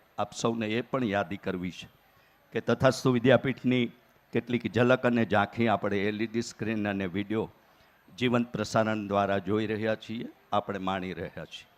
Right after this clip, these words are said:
હાલ ત્યાં વેદ વિદ્યાલય, યજ્ઞશાળા, રોજ યજ્ઞ થતો રહે છે. આવા વિવિધ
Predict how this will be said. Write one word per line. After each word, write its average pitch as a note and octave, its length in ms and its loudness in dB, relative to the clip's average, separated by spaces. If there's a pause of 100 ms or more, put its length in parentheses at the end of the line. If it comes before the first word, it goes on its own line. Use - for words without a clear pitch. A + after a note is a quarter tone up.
(280)
હાલ A#2 180 4
ત્યાં G#2+ 280 0
વેદ G#2 240 0
વિદ્યાલય, G#2+ 500 0
યજ્ઞશાળા, G#2 920 -2 (500)
રોજ A#2 440 2 (260)
યજ્ઞ A2 320 2
થતો A#2 380 0
રહે A2+ 300 2
છે. - 200 -8 (280)
આવા A2+ 240 6
વિવિધ B2+ 400 2